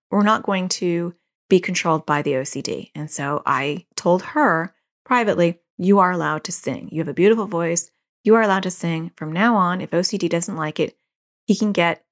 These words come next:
uh, headphones and he gets to control what he does, but he doesn't get to control us." And so allowing her to know that if he says, and this has happened,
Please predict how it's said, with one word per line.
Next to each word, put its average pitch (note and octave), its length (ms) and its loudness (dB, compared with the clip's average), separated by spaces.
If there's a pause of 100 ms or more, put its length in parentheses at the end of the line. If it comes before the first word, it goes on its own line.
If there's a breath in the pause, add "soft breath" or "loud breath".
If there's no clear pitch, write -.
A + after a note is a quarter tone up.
(200)
uh, F3 60 -4
headphones E3+ 560 -2
and D#3 180 -6
he F3 180 0
gets - 280 -4
to - 80 -10
control E3 300 -4
what - 120 -2
he C#4 240 0
does, F3+ 240 2
but F#3 100 -6
he F#3 80 -2
doesn't F3 180 -4
get D#3+ 120 -6
to D3+ 80 -10
control D#3 420 -8
us." - 340 -4 (440 loud breath)
And G#3+ 100 4
so G3 300 2 (320)
allowing G3 560 2
her F#3 140 -4
to - 120 -8
know G3+ 460 2 (400)
that E3 260 0 (520)
if G3 100 2
he A3 180 -2
says, A#3 640 0
and E3+ 240 -2
this E3+ 140 -8
has E3 140 -6
happened, D#3+ 500 -2